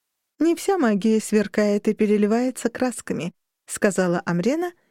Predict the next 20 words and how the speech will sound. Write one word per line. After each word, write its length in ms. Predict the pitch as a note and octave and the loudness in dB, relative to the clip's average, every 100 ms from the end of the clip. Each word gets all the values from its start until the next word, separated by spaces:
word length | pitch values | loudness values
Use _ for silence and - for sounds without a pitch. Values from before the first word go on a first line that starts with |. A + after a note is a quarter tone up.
| _ | _
и 140 | C#4+ | -2
выпроводила 720 | F3+ C4+ E4+ F4 D4+ A#3+ C4 | 2 2 2 2 2 2 2
меня 320 | C4 A3 E3+ G3 | 2 2 2 0
из 120 | A3+ | -2
столовой. 640 | - G#3 D3 D3 - - _ _ _ _ _ _ _ _ _ _ _ | -2 -2 -2 -6 -10 -12 _ _ _ _ _ _ _ _ _ _ _
Так 140 | A3+ - - | -4 -2 -4
какой 440 | G#3 - D4+ D#4+ | -4 0 0 0
же 160 | - D#4 | 0 -2
магией 720 | E4+ E4 F#3+ A3 A#3+ A3 - | 0 0 0 0 0 -4 -6
обладала 600 | A#3 A#3 C4+ A3+ B3+ C#4 | -2 0 0 0 0 0
Неста? 600 | D4 A#3 D3+ - - - - _ _ _ _ | 0 0 -2 -10 -14 -14 -14 _ _ _ _
Я 240 | - A3 G#3 | 0 2 2
пыталась 500 | G3+ - G3 G3 - | -2 0 0 0 -2
услышать, 680 | - F#3 F#3 G3+ - B3+ - - | -6 -4 -2 -2 -4 -8 -10 -2
увидеть, 640 | G#3 E3+ F3 F#3 A#3 - _ _ | 0 0 -2 -2 -4 -6 _ _
почувствовать 760 | G4 F4 D#4 D4 - A#3 A#3 - | -4 -2 0 0 0 0 0 0
признаки 480 | A3+ G3 G3 G3 | -2 0 0 0
её 280 | G#3+ G#3+ G#3 | 0 2 2
магического 680 | G3+ G#3+ G#3 - G3 - G3+ | 2 0 0 -2 -4 -2 0
дарования. 720 | F#3+ G#3+ A3 D4+ C#4 B3+ B3 | 2 2 2 2 2 2 0